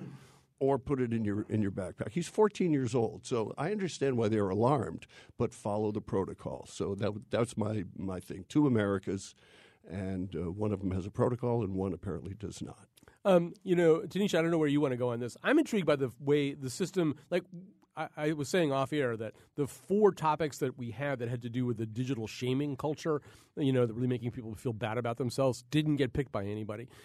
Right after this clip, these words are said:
Speaker 2: And this is kind of the reverse. It's, it really ultimately worked, sort of. The,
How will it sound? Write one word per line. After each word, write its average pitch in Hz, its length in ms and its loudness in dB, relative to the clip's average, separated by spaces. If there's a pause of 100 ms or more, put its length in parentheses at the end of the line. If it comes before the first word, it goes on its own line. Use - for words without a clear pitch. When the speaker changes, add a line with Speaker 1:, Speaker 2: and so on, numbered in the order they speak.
(100)
Speaker 2:
And 185 140 4
this 269 160 2
is 294 80 0
kind 277 200 6
of 247 60 4
the 214 80 6
reverse. 180 460 4
It's, 135 100 -10
it 185 220 -8
really 196 420 -2
ultimately 185 560 -2
worked, 139 600 0 (240)
sort 127 340 -2
of. 104 160 -8
The, 131 160 -2